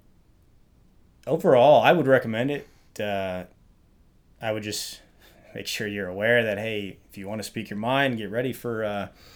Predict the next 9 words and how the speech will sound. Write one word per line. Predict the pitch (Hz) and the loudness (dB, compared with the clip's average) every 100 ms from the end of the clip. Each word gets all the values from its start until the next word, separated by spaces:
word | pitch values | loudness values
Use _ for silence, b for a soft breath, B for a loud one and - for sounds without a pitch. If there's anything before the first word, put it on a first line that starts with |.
| B B B B - | B B B B -12
get | 104 | -4
ready | 117 113 | -2 -2
for | 110 | -6
some, | 101 104 95 | -8 -6 -6
uh, | 95 92 90 87 92 | -6 -6 -6 -10 -14
I | - 85 | -16 -14
guess, | 87 | -12
some | - 92 | -14 -12
fun. | - 110 120 | -8 -6 -6